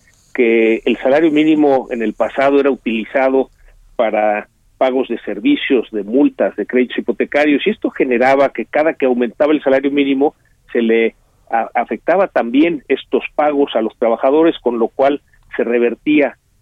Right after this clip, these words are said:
eh, este beneficio del aumento del salario mínimo. Entonces, lo primero que nos propusimos en Coparmex fue desindexar el,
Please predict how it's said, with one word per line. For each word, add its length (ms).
eh, 160
este 800
beneficio 800
del 300
aumento 320
del 100
salario 300
mínimo. 300
Entonces, 260
lo 120
primero 280
que 100
nos 140
propusimos 600
en 120
Coparmex 500
fue 180
desindexar 920
el, 580